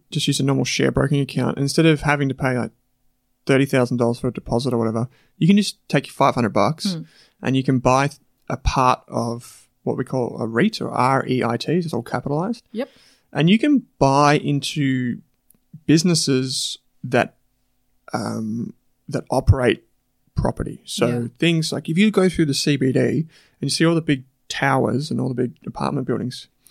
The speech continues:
Speaker 1: maybe not apartment buildings, but the big, like, office towers, they're owned by someone.
Speaker 2: Yeah.
Speaker 1: And they're not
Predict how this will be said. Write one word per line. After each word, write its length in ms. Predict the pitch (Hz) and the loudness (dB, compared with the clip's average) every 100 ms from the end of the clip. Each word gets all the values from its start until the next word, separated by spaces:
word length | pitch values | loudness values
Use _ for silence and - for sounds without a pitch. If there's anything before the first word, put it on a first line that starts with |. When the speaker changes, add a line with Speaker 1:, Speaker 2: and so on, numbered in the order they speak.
| - _ _ _ _ - | -20 _ _ _ _ -4
Speaker 1:
maybe 160 | 139 | -2
not 80 | 127 - | -2 -2
apartment 260 | 131 131 | -4 -4
buildings, 160 | 117 123 | -4 -4
but 100 | - | -4
the 80 | 135 | -4
big, 300 | 143 131 - | -2 -4 -4
like, 100 | 143 | -6
office 280 | 131 151 - | -4 -4 -4
towers, 400 | 117 85 107 - | -4 -4 -4 -6
they're 240 | 139 180 - | 0 2 2
owned 340 | 131 127 131 - | 0 2 0 0
by 120 | 98 | -4
someone. 560 | - 135 113 98 - - | -2 -2 -2 -4 -10 -12
Speaker 2:
Yeah. 260 | - 165 151 _ - | -10 -10 -12 _ -4
Speaker 1:
And 240 | 139 131 _ _ - | -2 -4 _ _ 0
they're 160 | 139 | 2
not 220 | 147 185 | 4 0